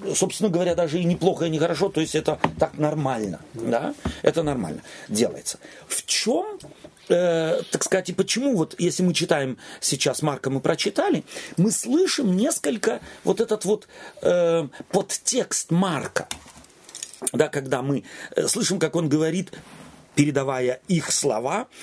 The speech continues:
Speaker 1: потом спрашивают его, кого? Иисуса Христа, фарисеи и книжники, «Зачем ученики твои не поступают по преданию старцев, но неумытыми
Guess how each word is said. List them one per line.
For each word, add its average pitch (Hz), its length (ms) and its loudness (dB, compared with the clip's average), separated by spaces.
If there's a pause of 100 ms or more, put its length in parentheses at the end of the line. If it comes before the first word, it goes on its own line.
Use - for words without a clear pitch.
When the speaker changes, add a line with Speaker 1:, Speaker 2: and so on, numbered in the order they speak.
(180)
Speaker 1:
потом 185 260 4
спрашивают 208 680 0
его, 151 420 0
кого? 127 220 0
Иисуса 113 320 0
Христа, 139 320 0
фарисеи 180 600 0 (760)
и 240 120 6
книжники, 202 760 2 (100)
«Зачем 160 840 0
ученики 165 1040 0 (120)
твои 135 640 2
не 180 180 4
поступают 160 760 -2
по 170 100 2
преданию 127 560 -2
старцев, - 640 -2 (380)
но 202 260 6
неумытыми 208 1120 2